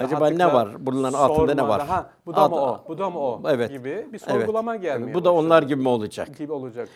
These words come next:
Speaker 2: diye.
Speaker 1: Efendim, şunu unutmamak gerekir ki
Speaker 2: Evet.
Speaker 1: kıymetli eşyaların daima sahteleri yapılır. Sahteleri vardır.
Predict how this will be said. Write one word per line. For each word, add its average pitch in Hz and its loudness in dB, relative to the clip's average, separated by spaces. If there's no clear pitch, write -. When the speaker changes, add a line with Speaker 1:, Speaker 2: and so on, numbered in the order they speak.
Speaker 2:
diye. 113 -12
Speaker 1:
Efendim, 156 2
şunu 180 -6
unutmamak 156 -4
gerekir 151 -2
ki 120 -12
Speaker 2:
Evet. - -20
Speaker 1:
kıymetli 165 0
eşyaların 135 -4
daima 156 -2
sahteleri 113 -8
yapılır. - -20
Sahteleri 101 -10
vardır. 71 -14